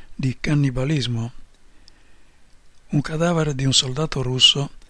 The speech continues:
aveva una ferita sopra il costato, a destra. Gli erano stati strappati via dei pezzi di fegato. Un altro cadavere, invece,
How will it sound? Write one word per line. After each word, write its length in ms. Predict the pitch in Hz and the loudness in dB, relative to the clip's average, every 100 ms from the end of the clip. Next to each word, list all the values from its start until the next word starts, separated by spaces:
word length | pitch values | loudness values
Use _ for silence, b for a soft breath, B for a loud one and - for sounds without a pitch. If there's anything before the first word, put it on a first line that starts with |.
| b b b | b b b
aveva 300 | - 139 160 | -4 0 2
una 160 | 151 139 | 2 -2
ferita 420 | - 139 147 143 | -2 -4 -4 0
sopra 360 | 123 156 139 135 | 2 2 2 0
il 80 | 120 | 0
costato, 680 | 131 - 165 135 - 127 | -4 -4 -4 -4 -6 -6
a 80 | 123 | -4
destra. 540 | 131 139 - 135 120 135 - - b b b b b b b b | -2 -2 -2 -4 -8 -8 -12 -14 b b b b b b b b
Gli 140 | - 156 | -2 2
erano 280 | 170 151 | 4 4
stati 420 | 139 - 156 - 131 | 2 0 -4 -2 -4
strappati 600 | - 131 - 151 135 135 | -2 -4 -4 -6 -4 -4
via 360 | 127 143 147 160 - B B B | -2 0 0 -2 -14 B B B
dei 220 | - 139 135 | -2 0 0
pezzi 380 | - 147 - | 0 -2 0
di 100 | 135 | -2
fegato. 680 | 127 175 143 117 117 131 120 - - b b b b b b - | -2 -2 -2 -2 -6 -8 -8 -10 -18 b b b b b b -2
Un 140 | 151 | 2
altro 260 | 160 165 151 | 4 2 -2
cadavere, 540 | - 143 151 151 139 | -4 -2 0 0 2
invece, 580 | 131 127 139 139 160 151 | 0 0 0 0 0 -2